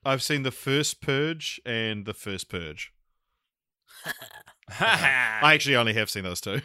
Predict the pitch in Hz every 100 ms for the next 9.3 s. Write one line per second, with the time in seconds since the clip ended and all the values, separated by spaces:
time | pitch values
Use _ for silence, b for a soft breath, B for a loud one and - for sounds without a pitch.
0 | - 170 - - - 208 190 175 - 175
1 | 117 113 - - 120 - 127 110 95 -
2 | 120 113 101 101 92 131 113 110 110 101
3 | - 135 139 135 127 135 120 120 - 113
4 | 107 104 101 110 98 _ - 104 104 -
5 | 175 185 185 - 214 226 202 196 160 170
6 | 170 160 147 - 180 - 240 254 254 220
7 | 170 143 131 131 120 120 110 127 110 -
8 | 120 107 104 104 104 104 95 90 107 92
9 | 90 87 -